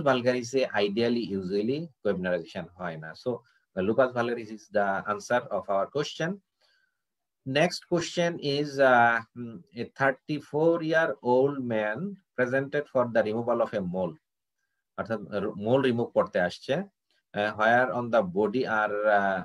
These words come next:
uh, keloid scars most likely to form। আচ্ছা, কোশ্চেনটা হলো, আহ, আমরা আমাদের স্কিনে ডার্মাটোসার্জিক্যাল অনেক procedure করি, তার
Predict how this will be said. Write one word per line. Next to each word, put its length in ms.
uh, 200
keloid 420
scars 280
most 220
likely 320
to 60
form। 260
আচ্ছা, 180
কোশ্চেনটা 600
হলো, 220
আহ, 220
আমরা 240
আমাদের 240
স্কিনে 480
ডার্মাটোসার্জিক্যাল 840
অনেক 160
procedure 440
করি, 180
তার 140